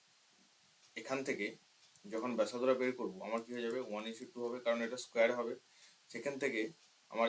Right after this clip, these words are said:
এটা বেরিয়ে যাবে বাহু, এটা ওয়ান একক, এটা টু একক। তাদের আয়তন অনুপাত কত হবে? আয়তন কত হবে? এটার কিউব into এটার কিউব সমান one is to eight হয়ে যাবে।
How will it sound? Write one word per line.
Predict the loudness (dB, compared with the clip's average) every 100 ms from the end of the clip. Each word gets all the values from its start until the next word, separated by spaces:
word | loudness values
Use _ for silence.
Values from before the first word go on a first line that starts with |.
| 2
এটা | 0 2 2
বেরিয়ে | 2 4
যাবে | 4 0 -4 -20 _ -20 -20 _ -4 2
বাহু, | 2 0 -8 -16 -20 -20 -20 -20 -6
এটা | 0 0 -2
ওয়ান | -4 -2
একক, | -2 -4
এটা | -6 -6
টু | -2 0
একক। | 0 -2 -6 -20 -20 -20 -14 -2
তাদের | 2 4 4
আয়তন | 4 2 -2
অনুপাত | -2 -6
কত | -6 -4
হবে? | -6 -6 -14 -20 -18 -6
আয়তন | -4 -4 -4
কত | -4 -4
হবে? | -6 -8 -20 -20 -20 -20 -6
এটার | -4 -4 -4
কিউব | -2 -2 -6 -20 -20 -20 -10
into | -10 -8 -10 -12 -20 -14
এটার | -8 -8 -8
কিউব | -8 -8 -12 -20 -20 -20 -20 -18
সমান | -8 -8 -8 -8 -4
one | -4 -4 -8
is | -10 -12
to | -10 -4
eight | -2 -2
হয়ে | -4 -2
যাবে। | -2